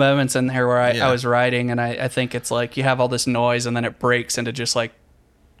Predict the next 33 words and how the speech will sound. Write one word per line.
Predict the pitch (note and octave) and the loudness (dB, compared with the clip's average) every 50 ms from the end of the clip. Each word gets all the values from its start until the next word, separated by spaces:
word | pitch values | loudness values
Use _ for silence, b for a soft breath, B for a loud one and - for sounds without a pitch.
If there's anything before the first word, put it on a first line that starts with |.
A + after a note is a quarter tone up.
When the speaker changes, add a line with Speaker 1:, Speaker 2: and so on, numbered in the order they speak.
| _ _ _ _ _ _ _ | _ _ _ _ _ _ _
Speaker 1:
piano, | - C3+ C3 A#2+ A#2 A#2 A#2+ A#2 A#2 | 0 0 2 2 2 0 -2 -2 -2
right, | A#2+ A#2+ A#2+ A#2 A#2+ A#2+ | 0 0 0 0 0 -2
or, | A#2+ A#2+ A#2+ - | -2 -2 -4 -4
or | - | -4
Speaker 2:
Yeah. | B2+ | -4
Speaker 1:
something, | B2 - B2+ A#2+ D#2 - B2+ A#2+ A#2+ A#2+ | -2 0 -2 0 0 -2 -2 -2 -2 -4
and, | A#2+ A#2+ A#2 - | -4 -6 -6 -6
and | C3+ B2+ B2 B2 | -4 -4 -4 -4
you're, | A#2+ A#2+ A2 - | -4 -6 -8 -8
it's | - - B2+ - | -6 -6 -2 0
almost | - D3 C#3 A#2 - | 2 2 2 2 0
like | B2 A#2 - | -2 -2 0
the | A#2+ | 0
ray | A#2+ A#2+ A#2+ | 0 0 0
of | A#2 A#2 | 0 -2
sunshine | - - A#2+ A#2+ A#2 - - C3+ C3 | 0 0 0 -2 -2 -2 -2 -2 -2
<laughs> | - | -2
through | - - C3 | -4 -4 0
the | - C3+ | 0 -2
clouds. | C3+ - - B2+ B2+ - - C#3 C3+ - | -2 -2 -4 -4 -4 -4 -6 -8 -6 -6
Or | C#3 | -8
you're | B2+ B2+ C3 | -6 -4 -2
like, | C#3 B2 E2+ | -2 -2 -4
Speaker 2:
Yeah. | D#2+ D2+ B B B B B B B B | -6 -10 B B B B B B B B
Speaker 1:
you're | - D#3 | -10 -10
like, | - - D#3 - | -10 -10 -6 -4
"Man, | D3 B2 | -4 -2
that | A#2+ C3+ C#3+ | -2 -2 -2
sounds | - - E3 D3 B2 | 0 -2 0 -2 -2
so | - - C#3+ C3+ | -2 -2 -2 -2
good." | B2+ - A#2 A#2+ A#2 A2+ - - b b b b b b b | 0 0 -2 -2 -2 -4 -6 -12 b b b b b b b
Speaker 2:
Yeah. | - - - - B2+ A#2+ A#2 | -6 -2 2 2 4 4 2
Speaker 1:
Um, | A#2 B2 C3 | 0 -2 -6